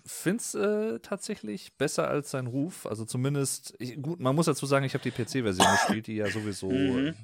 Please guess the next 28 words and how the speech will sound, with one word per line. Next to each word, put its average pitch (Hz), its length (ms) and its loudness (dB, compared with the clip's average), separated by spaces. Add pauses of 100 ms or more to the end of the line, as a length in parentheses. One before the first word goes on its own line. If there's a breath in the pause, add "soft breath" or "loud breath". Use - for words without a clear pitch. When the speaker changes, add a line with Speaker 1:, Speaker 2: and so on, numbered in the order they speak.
Speaker 1:
ne, 113 240 2
Alpha 123 320 6
war. 104 260 4 (360 loud breath)
Aber 120 540 4
Speaker 2:
Alpha, 131 240 4
Alpha. 110 380 2
<laughs> 262 100 2
Speaker 1:
es - 200 2
ist, - 300 -4 (480 soft breath)
es, 156 240 2
es 226 160 -2
macht 294 180 0
schon 247 220 0
Bock. 113 240 -2
Also 113 320 0
wenn's 160 220 0
einigermaßen 156 600 0
läuft, 208 360 0
auch - 120 0
ich 143 160 -2
hatte 165 300 2
tatsächlich, 147 720 -4
ähm, 127 420 -4 (880)
mit 123 300 -4 (100)
meiner 117 280 -2
Grafikkarte 117 440 -2
da 117 120 2
Probleme 120 580 -4